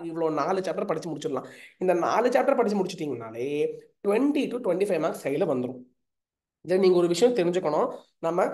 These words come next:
<coughs> சேலம் சிக்காசா and கோயம்புத்தூர் சிக்காசா சேர்ந்து second சாப்டரான audit plan strategy ப்ரோக்ராமுக்காக ஸ்பெஷலாக ஒரு session வைக்க போறாங்க coming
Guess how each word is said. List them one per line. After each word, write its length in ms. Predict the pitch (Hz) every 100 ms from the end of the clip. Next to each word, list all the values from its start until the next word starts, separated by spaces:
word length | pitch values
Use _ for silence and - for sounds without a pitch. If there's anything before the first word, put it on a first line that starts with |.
| - - - -
<coughs> 600 | - - - - - -
சேலம் 260 | 214 202 240
சிக்காசா 400 | 240 226 190 233
and 160 | 233 202
கோயம்புத்தூர் 340 | 180 202 214
சிக்காசா 280 | 190 185 180
சேர்ந்து 580 | 185 185 175 196 208 233 - - - -
second 300 | 208 247 285
சாப்டரான 460 | 302 320 320 190 202 -
audit 260 | 175 202 220 190
plan 260 | 175 202 233
strategy 360 | 190 175 180 208 196
ப்ரோக்ராமுக்காக 580 | 170 185 190 190 160
ஸ்பெஷலாக 840 | 208 - 156 - 196 190 196 226 226
ஒரு 120 | 180 170
session 240 | 160 190
வைக்க 220 | 180 160
போறாங்க 360 | 170 170 165 180 -
coming 220 | 160 175